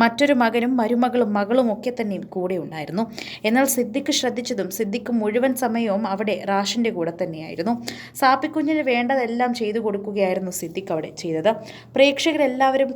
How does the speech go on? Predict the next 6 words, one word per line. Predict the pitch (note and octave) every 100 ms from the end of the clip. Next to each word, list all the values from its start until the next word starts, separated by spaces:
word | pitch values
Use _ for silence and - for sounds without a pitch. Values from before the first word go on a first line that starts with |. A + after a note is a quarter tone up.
| A#3
കണ്ടുകൊണ്ട് | G#3 A#3+ A3+ G3+
നിൽക്കുകയാണ്. | E3+ F#3+ G3 E3+ F#3 A3 A#3 - - -
സിദ്ദിഖിന് | B3+ G#3+ C4+ B3 A3+ A#3
ആ | A#3+ A3
മകനോടുള്ള | G#3 G3+ A#3 A#3 A3 G#3 - -
സ്നേഹം | G#3+ G#3+ A#3+